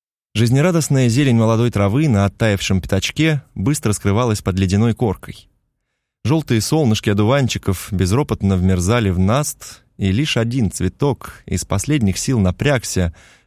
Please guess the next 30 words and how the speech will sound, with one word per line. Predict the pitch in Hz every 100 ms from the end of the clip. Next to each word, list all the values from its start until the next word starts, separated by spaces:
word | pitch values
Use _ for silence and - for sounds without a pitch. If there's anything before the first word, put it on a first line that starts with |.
| -
сжал | 90 104 139
в | 110
кулак | - 120 143 -
слабые | 131 135 98 95
лепестки | 95 104 - - 185 151 - - _ _ _ _ _
и | 175
через | 151 135 113
несколько | 147 - 101 92
секунд | - 90 131 120
разлетелся | 98 87 87 110 107 - 101
облаком | 98 92 92 90 90 90
семян. | - 92 90 - - - _ _ _ _ _ _ _
Стуча | - 120 180 170
зубами | 131 143 131
от | 95
холода, | - 131 139 95 92 85 - _ -
Морган | 107 143 101 98
выбрался | 113 107 98 -
с | -
кладбища. | 101 80 - - - - - _ _ _ _ _ _ -
Шерли | - 151 147 117
завелась | 101 104 110 101 98
не |
сразу, | 87 101 156 151 135 120 - _ _ _
и | 95 92
хорошего | - 123 147 110
настроения | 101 95 95 107 135 117 98
это | -
не | 101
прибавило. | 98 107 92 - - -